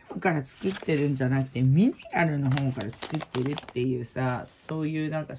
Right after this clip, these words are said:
塩が欲しいかな、みたいな、えー、感じで買ってみました。ちょっと私、もう今ね、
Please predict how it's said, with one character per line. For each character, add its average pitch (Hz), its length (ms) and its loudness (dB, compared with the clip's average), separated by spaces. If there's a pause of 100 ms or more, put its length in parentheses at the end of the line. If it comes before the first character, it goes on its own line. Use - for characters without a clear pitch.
(120)
塩 131 200 0
が - 80 -10
欲 135 200 -10
し 135 280 -6
い 131 60 -6
か 131 140 -16
な、 135 220 -6
み 165 160 -4
た - 160 -14
い - 140 -16
な、 - 80 -14 (500)
え - 120 -12
ー、 - 40 -16
感 131 240 -2
じ 127 140 -14
で - 80 -10
買 - 180 -8
っ 131 40 -12
て 135 200 -8
み 135 160 0
ま 143 140 -2
し 135 100 -18
た。 - 160 -14 (540)
ち - 180 -12
ょ 160 60 -2
っ - 20 0 (140)
と 170 80 -2
私、 - 400 -4 (120)
も 175 200 0
う - 20 -2
今 190 240 -2
ね、 165 260 -2